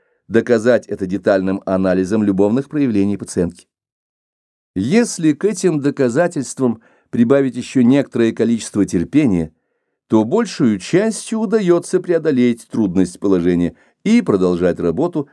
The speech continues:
с более умеренной или опрокинутой влюбленностью с целью открыть инфантильный выбор объекта и окружающей его фантазии. Я, однако, хотел бы критически разобрать доводы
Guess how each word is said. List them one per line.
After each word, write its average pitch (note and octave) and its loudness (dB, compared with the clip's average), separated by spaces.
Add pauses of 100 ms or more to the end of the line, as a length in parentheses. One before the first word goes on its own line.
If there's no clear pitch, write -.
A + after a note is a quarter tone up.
(120)
с G#2 -10
более A2+ 0
умеренной F#2+ 2
или F#2 0 (180)
опрокинутой A2+ 0
влюбленностью E2+ -2 (160)
с - -10
целью A2+ 2 (220)
открыть D#3+ -2
инфантильный C3+ 0
выбор A#2 2
объекта E2+ -4 (220)
и G#2 0
окружающей F#2+ -2
его F#2 -2
фантазии. F2+ -8 (1500)
Я, C#3+ 4
однако, B2+ -2
хотел A#2+ -2
бы A#2 -2
критически A2+ -2
разобрать F#2 0
доводы G2+ 0